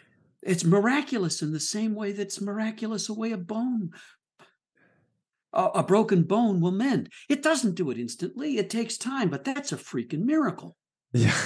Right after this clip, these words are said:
Speaker 1: It requires some stability and some care during the process,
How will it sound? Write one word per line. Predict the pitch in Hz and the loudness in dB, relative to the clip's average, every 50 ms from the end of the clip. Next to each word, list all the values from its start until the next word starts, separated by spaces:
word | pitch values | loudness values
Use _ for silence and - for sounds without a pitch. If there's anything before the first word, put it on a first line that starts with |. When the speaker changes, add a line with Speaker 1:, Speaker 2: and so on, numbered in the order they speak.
| - - - - | -4 -6 -4 0
Speaker 1:
It | - 208 196 | 2 4 4
requires | 196 180 180 - - 240 254 262 294 269 226 190 - | 4 2 2 2 2 4 6 8 8 8 6 6 4
some | - - 175 147 135 | 2 4 2 2 2
stability | - - - - 165 170 - 175 170 175 185 214 226 262 277 285 269 208 | 2 -2 2 2 2 2 4 6 6 6 6 6 4 4 4 4 4 2
and | 143 - | 2 0
some | - - 135 120 120 | -2 -2 -4 -6 -6
care | - - 165 175 185 240 254 254 247 | -6 -6 -4 -2 -2 -2 -2 -4 -4
during | 196 185 175 160 139 135 | -4 -2 -2 0 0 0
the | 120 - | -2 -4
process, | - - - 202 220 214 233 226 - - - - - 285 294 302 - - - - - | -8 -10 -10 -8 -6 -4 -4 -4 -4 -4 -6 -8 -6 -6 -4 -4 -4 -6 -8 -8 -10